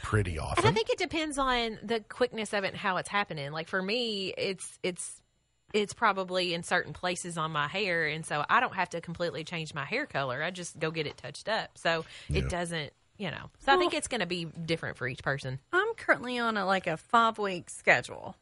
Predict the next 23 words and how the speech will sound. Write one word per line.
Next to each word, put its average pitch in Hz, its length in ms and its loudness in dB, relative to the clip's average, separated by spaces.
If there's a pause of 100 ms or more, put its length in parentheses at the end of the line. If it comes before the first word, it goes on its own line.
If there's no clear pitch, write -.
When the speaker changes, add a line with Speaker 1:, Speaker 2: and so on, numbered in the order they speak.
Speaker 3:
which - 160 2
Speaker 2:
Mm. - 40 0
Speaker 3:
is 349 140 -2
not 349 240 4
terrible. 208 520 0 (100)
Speaker 1:
Yeah. - 200 -8 (240)
Speaker 2:
That's 208 160 -8
not - 100 -6
terrible. - 300 -8 (220)
Speaker 1:
Well, 123 300 8
I 120 140 8
also 147 440 4
have 117 220 4
noticed 80 640 0 (1000)
in 113 200 8
the 107 80 4
last 98 340 4
few 90 240 0
years, 71 680 -2
this 101 200 6
clever 117 460 4
move 92 680 0
that 101 200 4